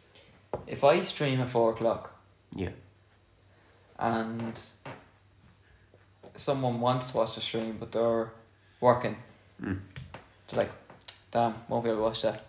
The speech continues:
Speaker 2: Yeah.
Speaker 1: That's
Speaker 2: And
Speaker 1: one
Speaker 2: then there's
Speaker 1: person that won't be
Speaker 2: school.
Speaker 1: able to. But you see, it then, there's no point in uploading it, 'cause it could be four hours long, so no one's gonna watch it.
Speaker 2: Exactly.
Speaker 1: And then they can't watch it 'cause they're in work.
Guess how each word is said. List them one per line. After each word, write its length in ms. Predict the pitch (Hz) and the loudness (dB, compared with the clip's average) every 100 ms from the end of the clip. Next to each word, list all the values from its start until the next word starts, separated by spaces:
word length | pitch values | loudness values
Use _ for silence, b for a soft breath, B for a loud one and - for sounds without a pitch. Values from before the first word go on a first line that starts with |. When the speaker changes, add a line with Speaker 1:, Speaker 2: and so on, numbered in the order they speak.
| - - | -16 -8
Speaker 2:
Yeah. 220 | 95 90 | -6 -2
Speaker 1:
That's 160 | 123 123 | 0 4
Speaker 2:
And 80 | |
Speaker 1:
one 100 | 127 | 6
Speaker 2:
then 80 | 120 | 8
there's 160 | 123 - | 6 4
Speaker 1:
person 160 | 107 | 2
that 60 | 107 | 4
won't 120 | 104 | 4
be 40 | 117 | 4
Speaker 2:
school. 100 | 117 | 2
Speaker 1:
able 100 | - | -6
to. 40 | - B B B | -12 B B B
But 100 | - | -4
you 60 | |
see, 240 | 131 135 127 | -2 0 2
it 80 | - | 2
then, 360 | 143 139 127 - - - _ _ B B B B B B _ _ - _ | 2 0 -6 -10 -20 -20 _ _ B B B B B B _ _ -20 _
there's 140 | - 120 | -6 0
no 140 | 160 | 0
point 200 | 156 127 123 | 2 -2 0
in 60 | |
uploading 420 | 120 117 117 117 | 0 4 4 2
it, 80 | 131 - - _ _ _ | -4 -6 -18 _ _ _
'cause 140 | - - | -18 -10
it 40 | |
could 120 | - | -8
be 60 | 98 | -2
four 260 | 113 117 113 | 4 6 6
hours 200 | 110 110 | 2 0
long, 240 | 113 131 - - - - | 0 -2 -8 -20 -20 -12
so 120 | 113 | -4
no 60 | 113 | -4
one's 120 | 107 | -2
gonna 140 | 107 | 0
watch 200 | 117 123 | 0 0
it. 100 | 131 - - _ _ - | -6 -10 -20 _ _ -8
Speaker 2:
Exactly. 400 | 98 98 92 - 92 - | -4 -2 -2 2 2 4
Speaker 1:
And 140 | 120 | 2
then 500 | 131 127 123 123 123 - _ _ b b b b | 4 4 2 0 -4 -12 _ _ b b b b
they 60 | - | -4
can't 240 | - 139 120 | 2 4 4
watch 180 | 120 | 0
it 60 | 120 | -4
'cause 120 | 131 | -4
they're 120 | 123 | -2
in 60 | 139 | 0
work. 280 | 131 - | 0 -2